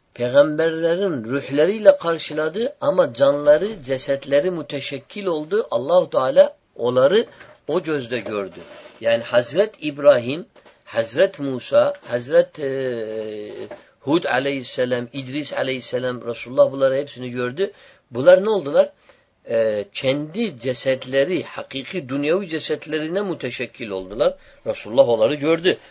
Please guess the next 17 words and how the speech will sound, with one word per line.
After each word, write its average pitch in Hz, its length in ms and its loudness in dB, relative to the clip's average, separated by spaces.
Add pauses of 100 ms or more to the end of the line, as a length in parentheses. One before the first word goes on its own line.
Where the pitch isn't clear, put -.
(140)
Onun 123 160 4
için 196 340 2
vasfetti 160 520 6
onları. 95 340 2
Dedi, 117 180 2
"Hazret 123 380 0
İbrahim 131 480 0
bana 131 200 4
benziyordu. 175 580 2 (440)
Hazret 127 460 -4
İsa 120 400 0
Urva'ya 120 380 10
benziyordu. 175 640 4 (240)
Hazret 120 460 2
Musa 131 340 0
saçı 123 360 -6
kıvırcığıydı." 165 880 -2